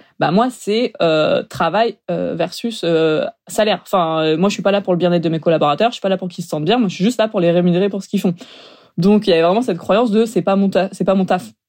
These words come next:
de faire en sorte que les choses se passent bien. » Bah, si, quand même, un peu.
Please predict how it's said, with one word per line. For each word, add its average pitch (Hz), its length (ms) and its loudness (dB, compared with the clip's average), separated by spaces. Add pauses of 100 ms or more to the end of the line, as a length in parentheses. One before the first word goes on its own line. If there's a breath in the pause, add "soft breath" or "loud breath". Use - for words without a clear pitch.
(160)
de 196 100 0
faire 196 220 0
en 202 60 -2
sorte 226 220 -4
que 190 80 -2
les 196 80 0
choses 208 180 -2
se - 80 -2
passent 175 260 2
bien. » 165 140 -4 (640 loud breath)
Bah, 170 80 -2 (120)
si, - 200 -2
quand - 120 -2
même, 208 100 4
un 180 80 0
peu. 196 240 -2